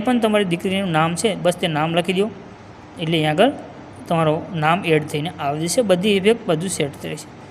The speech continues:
રેડી? તો નામ લખાઈ દો, રાઇટના આઇકન પર ક્લિક કરી દો. બાકી કલર ચેન્જ કરવો હોય તો પણ તમે કરી શકશો, તે પણ આપણે તમને બતાવી દઈએ. કલરમાં જવાનું છે. અહીંયા આગળ તમે નીચે જે કલર દેખાડો એના પર ક્લિક કરી જે પણ કલર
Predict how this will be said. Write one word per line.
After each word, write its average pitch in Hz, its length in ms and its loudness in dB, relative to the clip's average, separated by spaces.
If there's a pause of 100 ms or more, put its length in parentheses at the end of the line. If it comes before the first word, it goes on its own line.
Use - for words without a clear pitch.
(160)
રેડી? 220 200 0
તો 190 120 2
નામ 156 180 4
લખાઈ 143 260 -6
દો, 156 160 -6
રાઇટના 180 260 2
આઇકન 180 200 -2
પર 190 120 0
ક્લિક 165 200 0
કરી 180 160 2
દો. 202 80 2 (840)
બાકી 202 300 4
કલર 226 240 8
ચેન્જ 240 180 8
કરવો 240 160 10
હોય 240 120 6
તો 226 80 6
પણ 220 120 0
તમે 220 200 2
કરી 185 160 4
શકશો, 196 280 2
તે 170 140 4
પણ 180 160 6
આપણે 175 180 2
તમને 185 200 -2
બતાવી 170 240 -2
દઈએ. 247 100 -6 (160)
કલરમાં 180 360 6
જવાનું 190 260 4
છે. 247 80 -6
અહીંયા - 680 -4
આગળ 175 160 6
તમે 196 140 0 (260)
નીચે 156 240 0
જે 190 140 8
કલર 190 140 6 (100)
દેખાડો 196 280 4
એના 180 140 2
પર 180 100 2
ક્લિક 202 200 0
કરી 233 120 0 (520)
જે 185 120 4
પણ 226 140 2
કલર 208 160 8